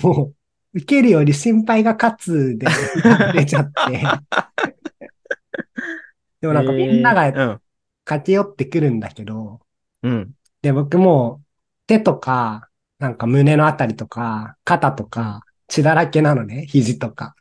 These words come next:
Speaker 1: その、尖ってる部分は全部アスファルトに、
Speaker 2: <laughs>
Speaker 1: したたかに打ち付けて、
Speaker 2: 削られてる。
Speaker 1: 一回目と二回目でもう、どっちでかわかんないけど、もうえぐられきってるんだけど、
Speaker 2: 痛い、痛い、痛い、痛い。
Speaker 1: 痛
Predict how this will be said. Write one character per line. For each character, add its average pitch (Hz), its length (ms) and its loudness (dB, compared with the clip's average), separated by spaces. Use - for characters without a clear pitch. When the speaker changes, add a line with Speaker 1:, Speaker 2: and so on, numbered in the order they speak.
Speaker 1:
そ - 140 -12
の、 120 80 -10
尖 170 220 0
っ 180 180 -4
て 160 120 2
る 131 80 2
部 131 140 0
分 113 240 -4
は 117 240 -6
全 131 180 0
部 113 100 -4
ア 120 80 -2
ス 139 80 -2
フ 143 80 2
ァ 143 380 0
ル 117 160 -8
ト - 80 -20
に、 - 60 -18
Speaker 2:
<laughs> - 0 -
Speaker 1:
し - 60 -12
た 151 140 0
た 147 120 0
か 120 140 -2
に 113 60 -6
打 254 160 -6
ち 254 140 -12
付 - 180 -8
け - 60 -12
て、 127 380 -6
Speaker 2:
削 156 260 4
ら 143 120 4
れ 139 120 2
て 135 140 -4
る。 139 120 0
Speaker 1:
一 143 60 -8
回 202 300 2
目 220 100 6
と 147 120 0
二 131 200 2
回 156 260 0
目 160 160 4
で 123 200 -6
も 131 260 -4
う、 139 180 -12
ど 165 100 -4
っ 143 60 -16
ち - 220 -16
で 120 160 -2
か 117 120 -6
わ 110 60 -8
か 127 120 -2
ん 117 60 -2
な 117 60 -2
い 110 40 -8
け - 100 -10
ど、 120 80 -6
も 117 140 -6
う 117 60 -8
え 127 120 -2
ぐ 135 120 0
ら 131 120 0
れ 131 80 0
き - 180 -12
っ - 100 -20
て - 120 -4
る 107 100 -8
ん 110 40 -8
だ 113 120 -8
け - 120 -14
ど、 113 240 -8
Speaker 2:
痛 113 120 -6
い、 123 60 -4
痛 127 180 -6
い、 123 60 -2
痛 - 0 -
い、 - 20 -
痛 123 120 -6
い。 123 40 0
Speaker 1:
痛 240 120 2